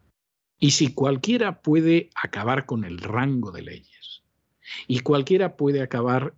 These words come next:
en un momento determinado con los derechos fundamentales, y cualquiera puede pisotear la Constitución y encima decirlo, como lo dice Trudeau,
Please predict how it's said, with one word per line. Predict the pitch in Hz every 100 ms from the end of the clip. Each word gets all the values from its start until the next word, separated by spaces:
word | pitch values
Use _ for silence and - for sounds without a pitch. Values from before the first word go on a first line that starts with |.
| _
en | 101 104
un | 147 139
momento | 120 107 120 139 135 123 - 123 127 -
determinado | - 101 107 131 127 117 101 101 107 123 120 127 143 - - -
con | - 135 151 175
los | 110 98 90
derechos | 92 113 113 139 -
fundamentales, | 127 98 85 82 82 - - - - - - _ _ - -
y | -
cualquiera | 123 135 117 120 240 180
puede | 165 190
pisotear | 180 127 117 113 123
la | 175
Constitución | 156 120 98 98 - 190 226
y | - 98
encima | 92 - 151 220 226
decirlo, | 101 - 139 113
como | 90 92
lo | 87
dice | 98 107 147
Trudeau, | - 92 76 -